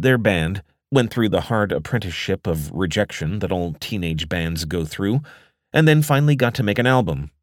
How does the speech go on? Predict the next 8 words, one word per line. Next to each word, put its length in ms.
Boy. 440
Most 320
rock 360
albums, 760
especially 580
in 120
those 280
days, 340